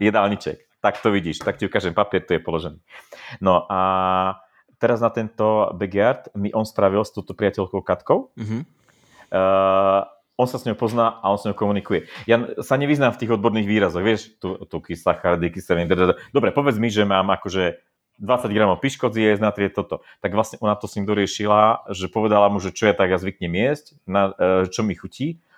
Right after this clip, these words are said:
Speaker 1: A oni spolu poskladali jedálniček.
Speaker 2: Mhm.
Speaker 1: A v podstate bolo to tak, že dvadsaťštyri ho-, prvý,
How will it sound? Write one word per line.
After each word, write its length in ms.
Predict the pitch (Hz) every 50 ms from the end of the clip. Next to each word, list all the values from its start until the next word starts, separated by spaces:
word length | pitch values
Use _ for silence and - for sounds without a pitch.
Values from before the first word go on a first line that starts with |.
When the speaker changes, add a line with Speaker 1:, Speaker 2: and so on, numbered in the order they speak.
| - -
Speaker 1:
A 100 | - 98
oni 140 | 101 107 101
spolu 240 | - - - 98 92
poskladali 560 | - 104 - - - 98 90 98 90 90 90
jedálniček. 560 | 87 87 85 82 85 85 82 - 117 143 -
Speaker 2:
Mhm. 240 | - 110 95 113 120 139 - _ _ _ _ _ _ _ _ _
Speaker 1:
A 120 | - 95 95 95 95 95 92
v 100 | - -
podstate 480 | - 107 - - 127 113 - - 120 110 107 110 110 110 110 110 - - - _ _ _ _ _ _
bolo 220 | - 98 107 120 123
to 120 | 123 117 -
tak, 180 | - 107 104
že 380 | 95 92 95 92 85 90 - _ _ _ _ _ _ _ -
dvadsaťštyri 500 | 104 120 123 139 123 - - 123 117 113
ho-, 180 | 98 104 - - -
prvý, 420 | - - - 123 117 107 110 -